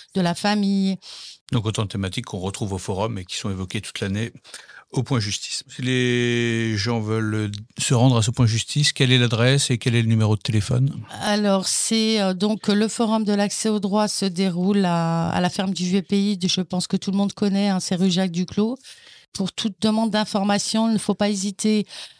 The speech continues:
Speaker 1: à contacter le point justice au zéro un quarante-huit soixante-dix-neuf soixante-cinq quatre-vingts. Je répète, zéro un quarante-huit soixante-dix-neuf soixante-cinq quatre-vingts. Je tiens, euh, enfin à indiquer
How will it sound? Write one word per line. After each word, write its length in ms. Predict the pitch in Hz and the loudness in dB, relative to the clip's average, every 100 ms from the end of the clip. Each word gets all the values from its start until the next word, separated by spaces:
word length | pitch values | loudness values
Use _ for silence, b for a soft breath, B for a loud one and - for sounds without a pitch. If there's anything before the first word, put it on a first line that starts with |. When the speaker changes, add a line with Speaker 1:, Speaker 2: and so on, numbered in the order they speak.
| B B | B B
Speaker 1:
à 120 | 185 | -6
contacter 840 | - 196 - 202 - 226 226 226 190 | -4 -4 -2 -4 -2 0 2 2 0
le 100 | 196 | -4
point 220 | 202 220 | -2 0
justice 640 | 214 202 196 - 233 233 208 | 2 0 -2 -2 -2 0 2
au 100 | 190 | 2
zéro 460 | 180 208 185 202 | 2 0 2 2
un 160 | 202 202 | 2 0
quarante-huit 760 | - 214 196 202 - 208 196 | -2 -2 -2 -2 -2 -4 -4
soixante-dix-neuf 880 | - 214 208 208 208 185 185 196 185 | -2 -2 0 -2 -2 -2 0 2 0
soixante-cinq 720 | - 190 - 185 180 - 185 - | 0 -2 0 -2 -2 -2 -2 -2
quatre-vingts. 640 | 190 185 - 180 180 220 311 B B B B | -4 -4 -2 0 0 -2 -6 B B B B
Je 240 | 180 165 | 0 2
répète, 500 | 185 180 175 190 202 - | 0 -2 0 0 0 -2
zéro 400 | 170 196 180 190 | 0 2 2 0
un 100 | 196 | 0
quarante-huit 560 | - 202 185 - 202 - | -2 -2 -2 -2 -4 -2
soixante-dix-neuf 680 | 196 - 196 175 170 185 185 | -2 0 0 0 0 0 0
soixante-cinq 680 | 185 170 180 165 190 190 | -2 0 -2 -2 -4 -4
quatre-vingts. 600 | - 190 - 190 160 165 - B B B - | -4 -4 -2 -2 0 -2 -6 B B B -2
Je 220 | 180 208 | 0 0
tiens, 320 | 202 - 226 | 0 -2 0
euh, 340 | 226 208 196 180 | 2 2 2 2
enfin 420 | 196 - 220 196 | 2 2 0 2
à 80 | 180 | 2
indiquer 560 | 190 208 214 - 233 | 2 2 0 0 0